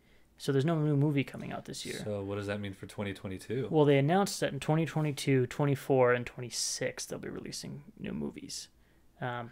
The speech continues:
Speaker 1: this was a while ago. They were saying, like, they'll do an Avatar in the odd years and then a Star Wars in the even years.
Speaker 2: Wait, does Lucasfilm do
Speaker 1: Yeah, they
Speaker 2: Avatar?
Speaker 1: own, they own Ava-, oh, not Lucasfilm, but Disney.
Speaker 2: Disney does,
Speaker 1: Yeah,
Speaker 2: yeah.
Speaker 1: yeah. So they, they don't wanna compete with themselves during Christmas.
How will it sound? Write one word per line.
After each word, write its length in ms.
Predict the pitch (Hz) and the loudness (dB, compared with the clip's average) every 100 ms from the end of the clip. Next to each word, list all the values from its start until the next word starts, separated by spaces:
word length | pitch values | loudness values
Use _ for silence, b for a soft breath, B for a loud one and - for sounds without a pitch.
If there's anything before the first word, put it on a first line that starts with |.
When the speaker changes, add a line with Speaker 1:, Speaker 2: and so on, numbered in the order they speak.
| - | -10
Speaker 1:
this 140 | 143 - | -6 0
was 120 | 135 | 0
a 40 | |
while 300 | 120 120 117 | 0 -2 -2
ago. 200 | 113 113 - | -4 -6 -4
They 100 | 143 | -4
were 120 | 127 - | -4 -8
saying, 380 | - 123 120 | -6 -4 -4
like, 200 | 117 117 | -10 -12
they'll 120 | - 117 | -8 -4
do 160 | 147 | -2
an 80 | 139 | 0
Avatar 640 | 127 135 139 147 135 135 - | 0 0 4 6 6 6 0
in 100 | 139 | -6
the 120 | 123 | -2
odd 200 | 120 127 | -2 0
years 400 | 135 139 147 - | 4 4 4 0
and 200 | - 127 | -6 -4
then 100 | 120 | -4
a 80 | 113 | -6
Star 280 | - 127 123 | -2 0 2
Wars 240 | 123 127 | 2 2
in 60 | 117 | 0
the 80 | 113 | -6
even 260 | 117 131 | -4 0
years. 360 | 139 156 165 - _ b b b b - | 0 0 -4 -10 _ b b b b -2
Speaker 2:
Wait, 200 | 135 110 | -2 0
does 140 | 110 | -4
Lucasfilm 600 | 107 131 147 - 160 156 | -4 -4 -6 -6 -6 -4
do 360 | 147 151 151 139 - _ - - | -4 -6 -6 -10 -14 _ -18 0
Speaker 1:
Yeah, 160 | 139 123 | 4 6
they 80 | 131 | 6
Speaker 2:
Avatar? 360 | 147 147 147 | 6 4 -2
Speaker 1:
own, 80 | 175 | 0
they 140 | 147 131 | 2 4
own 180 | 127 | 2
Ava-, 180 | 123 123 - | 0 -2 4
oh, 120 | 147 | 6
not 180 | 156 147 | 6 4
Lucasfilm, 440 | 131 - - - | 2 -2 -8 -8
but 100 | 143 | -8
Disney. 260 | - - - | -8 -6 -2
Speaker 2:
Disney 300 | 110 101 90 | -2 -2 -8
does, 180 | 90 | -6
Speaker 1:
Yeah, 120 | - - - - _ _ | 0 0 -2 -18 _ _
Speaker 2:
yeah. 80 | - | -16
Speaker 1:
yeah. 60 | - - | -16 -16
So 300 | - 131 117 | -6 -2 0
they, 280 | 120 139 - - | 4 2 2 0
they 80 | 151 | 4
don't 140 | 143 | 6
wanna 120 | 135 127 | 6 4
compete 300 | 135 - 143 | 0 0 0
with 80 | 123 | 0
themselves 440 | 123 - 120 117 | -4 0 0 -2
during 220 | - 117 | -6 -6
Christmas. 560 | 113 123 - - 143 | -2 -4 -4 -12 -12